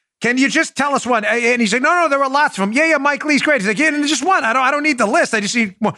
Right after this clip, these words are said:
Uh, uh, uh. Now, the, the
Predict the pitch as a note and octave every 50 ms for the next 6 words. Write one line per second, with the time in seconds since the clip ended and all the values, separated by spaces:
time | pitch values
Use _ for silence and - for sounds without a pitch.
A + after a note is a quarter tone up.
0 | _ _ - C4 C4 C#4 C4+ A#3+ A3+ A3+ A3+ G#3+ G3+ A3 G3+ F#3+ G3+ F#3+ F3+ F#3
1 | D#3 _ _ _ - F#3 E3 D3 B2+ _ _ _ _ _ _ _ _ _ _ _
2 | _ _ _ _ _ _ _ _ _ _ _ _ _ _ _ _ _ - F3+ E3+
3 | D3+ B2+ A#2+ A#2 - _ _ _ _ _ _ - - - G3 F#3 F3+ F3+ F3 F3
4 | G3 F3+